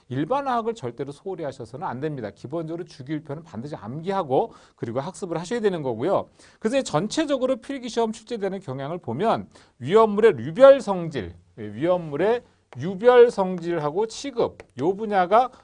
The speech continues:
거의 여러분들 교재에 보시면 약 삼십칠 프로 이상 출제되고 있는 걸 우리가 알 수가 있고요. 자, 그 다음에 안전관리나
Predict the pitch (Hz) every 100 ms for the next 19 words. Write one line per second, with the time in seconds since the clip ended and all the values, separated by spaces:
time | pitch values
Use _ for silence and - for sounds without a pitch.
0 | _ - 156 185 147 165 160 180 170 147
1 | 160 165 139 127 160 214 - _ - 147
2 | 180 - - 302 294 277 - - 294 -
3 | 240 247 147 160 160 254 269 - 220 214
4 | 214 147 143 151 127 123 131 233 233 -
5 | - 120 127 98 110 147 170 151 135 -
6 | 156 131 220 _ _ _ - 175 196 254
7 | 262 254 262 254 - - - 180 226 226
8 | 214 196 180 196 240 247